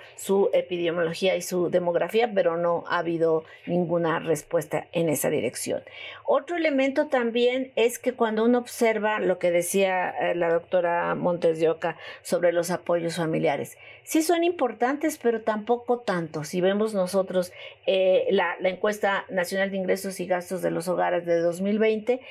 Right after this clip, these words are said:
el veinte por ciento de los recursos venían de esos apoyos familiares para mujeres y el diez por ciento para hombres. Si vemos el total de los recursos que van obteniendo,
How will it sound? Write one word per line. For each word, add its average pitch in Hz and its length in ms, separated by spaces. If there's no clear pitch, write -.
el 208 140
veinte 262 260
por 240 180
ciento 240 340
de 220 120
los 202 200
recursos 214 440
venían 208 380
de 202 80
esos 196 240
apoyos 180 400
familiares 175 460
para 170 220
mujeres 233 500
y 185 140
el 165 60
diez 180 180
por 175 160
ciento 165 380
para 143 300
hombres. - 340
Si 240 180
vemos 277 360
el 240 140
total 220 720
de 185 100
los 175 260
recursos 202 600
que 175 140
van 180 200
obteniendo, 180 720